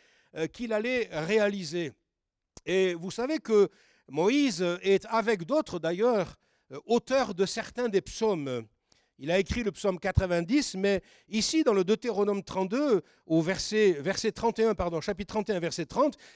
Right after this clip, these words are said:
il nous est dit que c'est Moïse qui a écrit ce cantique. Et il l'a dit en présence de toute l'assemblée d'Israël.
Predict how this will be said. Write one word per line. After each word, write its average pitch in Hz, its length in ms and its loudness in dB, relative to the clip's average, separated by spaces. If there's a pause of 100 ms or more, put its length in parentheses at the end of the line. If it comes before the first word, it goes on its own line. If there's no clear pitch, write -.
(100)
il 180 80 -6
nous 208 200 2
est 208 40 6
dit 254 140 2
que 226 220 -2
c'est 220 180 0
Moïse 254 340 4
qui - 120 -6
a 185 100 0
écrit 208 260 -2
ce 196 140 -2
cantique. 190 580 -4 (440)
Et 233 260 4
il 262 180 -2
l'a 208 140 2
dit 285 220 2
en 220 120 2
présence 226 640 -2 (460)
de 170 220 4
toute 349 480 4
l'assemblée 175 800 2 (760)
d'Israël. 135 800 -4